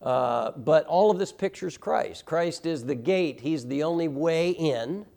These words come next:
all right? He's the one that atoned for sin, which is, uh, again, I can't get my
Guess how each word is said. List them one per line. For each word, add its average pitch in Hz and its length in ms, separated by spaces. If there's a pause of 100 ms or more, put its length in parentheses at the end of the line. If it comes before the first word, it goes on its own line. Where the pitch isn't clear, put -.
(120)
all 107 80
right? 156 300 (280)
He's 143 220
the 143 60
one 147 300
that 147 120
atoned 151 440
for 160 140
sin, 147 640
which 135 220
is, 127 720
uh, 110 180
again, 110 300
I 107 40
can't 117 240
get 113 140
my 107 220